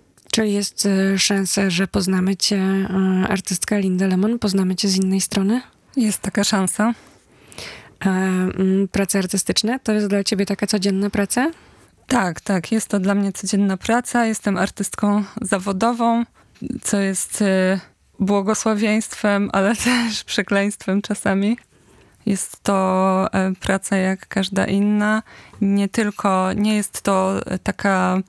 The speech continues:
Speaker 2: wyidealizowana, romantyczna wizja artysty, który tylko tworzy. E, w pracy artystycznej jest właśnie dużo tego projektowania, wysyłania zgłoszeń na ró-,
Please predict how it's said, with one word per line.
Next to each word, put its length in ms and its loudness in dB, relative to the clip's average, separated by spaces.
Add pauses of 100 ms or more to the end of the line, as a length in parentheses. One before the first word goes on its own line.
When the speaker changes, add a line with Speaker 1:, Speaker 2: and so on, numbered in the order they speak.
(360)
Speaker 2:
wyidealizowana, 1120 0
romantyczna 720 0
wizja 600 0 (640)
artysty, 580 -2
który 380 0
tylko 320 -2
tworzy. 520 -2 (440)
E, 240 0
w 80 -12
pracy 360 -2
artystycznej 720 -2
jest 140 -2
właśnie 340 0
dużo 420 0 (500)
tego 260 0
projektowania, 1120 0 (320)
wysyłania 600 0
zgłoszeń 600 0
na 240 2
ró-, 320 -2